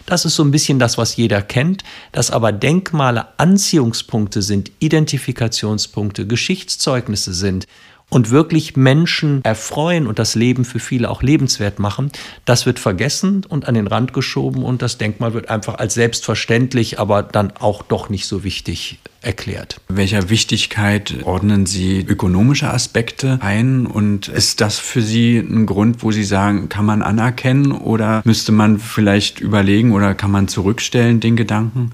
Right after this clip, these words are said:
Speaker 1: Also es gibt eine moralische Antwort und eine sachliche Antwort. Die moralische ist, wenn ich ein Objekt unter Schutz stelle, dann steht es unter Schutz und wenn es Geld kostet, kostet's Geld. Das ist bei manch anderen Dingen auch so und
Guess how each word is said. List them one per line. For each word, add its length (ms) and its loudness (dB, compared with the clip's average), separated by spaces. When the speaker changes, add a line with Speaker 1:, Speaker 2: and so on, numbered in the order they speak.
Speaker 1:
Also 260 2
es 180 0
gibt 440 0
eine 320 4
moralische 720 6
Antwort 400 4
und 180 0
eine 200 6
sachliche 480 2
Antwort. 380 0
Die 40 2
moralische 560 4
ist, 240 0
wenn 140 4
ich 160 0
ein 360 2
Objekt 460 -2
unter 220 0
Schutz 260 -2
stelle, 380 0
dann 140 0
steht 300 2
es 100 -6
unter 220 -4
Schutz 340 0
und 140 0
wenn 100 2
es 160 0
Geld 220 0
kostet, 320 -4
kostet's 400 -4
Geld. 280 -6
Das 140 -6
ist 140 -6
bei 120 0
manch 300 2
anderen 280 2
Dingen 260 0
auch 260 -2
so 240 0
und 300 0